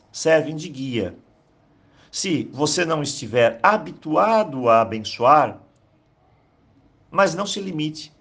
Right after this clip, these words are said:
a somente essas ideias. Lembre-se de que qualquer qualidade, qualquer característica ou condição pode ser abençoada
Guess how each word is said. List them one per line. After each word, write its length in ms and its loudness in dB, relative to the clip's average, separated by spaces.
a 80 0
somente 420 -4
essas 260 -8
ideias. 600 -8
Lembre-se 400 -4
de 100 -8
que 400 -6
qualquer 360 0
qualidade, 720 -2
qualquer 280 0
característica 1040 -4
ou 120 -8
condição 760 0
pode 280 4
ser 240 -6
abençoada 600 -8